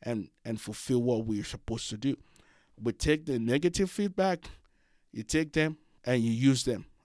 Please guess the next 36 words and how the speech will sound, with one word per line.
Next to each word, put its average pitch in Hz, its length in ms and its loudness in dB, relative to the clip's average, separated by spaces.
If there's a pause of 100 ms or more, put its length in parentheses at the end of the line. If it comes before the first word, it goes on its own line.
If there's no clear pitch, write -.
as 117 200 0
a 107 60 -2
fuel 165 340 4
f-, - 180 -12
to 123 100 -2
you 120 300 2
to 123 160 -6
propel 123 480 0
you 127 140 0
to 123 120 -4
the 117 120 -4
next 117 480 -6 (120)
place 135 280 -4
you're 117 100 -6
going. 117 380 -6 (520)
The 123 160 2
good 160 300 2
one 202 300 4
too, 156 240 2
the 117 140 -4
good 143 200 2
feedback. - 640 -8 (400)
When 120 160 -4
they 113 120 -4
tell 160 280 0
us 160 140 0
something, 151 420 -2
we 135 100 -2
shouldn't 147 440 -2
allow 131 340 0
it 139 100 -2
to - 80 -8
get 123 200 -6
to 127 100 -2
our 117 140 -6
head. 147 340 -10